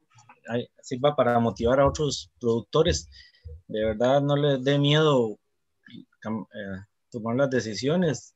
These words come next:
de hacer el cambio en sus fincas. Y de parte mía, muchísimas gracias a la Cámara de Productores de Leche y a Fundecooperación y a Copeleche por, y por el apoyo que me han dado.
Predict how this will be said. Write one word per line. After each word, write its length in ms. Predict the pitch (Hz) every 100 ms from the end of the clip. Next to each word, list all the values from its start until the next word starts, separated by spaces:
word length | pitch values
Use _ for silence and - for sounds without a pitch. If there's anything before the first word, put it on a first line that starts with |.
| _
de 320 | 120 107 101
hacer 220 | 101 104 135
el 180 | 135
cambio 240 | - 147 147
en 60 |
sus 100 | 120
fincas. 440 | 117 175 175 147 - _ _ _ _ 127
Y 480 | 117 113 110 104 -
de 140 | - 110
parte 280 | 120 117 135
mía, 220 | 139 143
muchísimas 440 | 117 123 135 139
gracias 300 | 131 139 151
a 60 | 117
la 140 | 104
Cámara 300 | - 127 135
de 60 | 123
Productores 480 | 117 104 - 127 117
de 60 |
Leche 380 | 123 143 - 160
y 100 | 104
a 180 | 95 - _ _ _ _ -
Fundecooperación 840 | 113 - - 98 98 87 135 151
y 120 | 110
a 60 | 92
Copeleche 540 | 95 104 113 143 160
por, 320 | - - - _ _ _ _ -
y 140 | 135
por 280 | - 98 92 _ - - -
el 100 | 117
apoyo 280 | - 135 147
que 100 | 135
me 80 | 127
han 100 | 135
dado. 280 | 160 151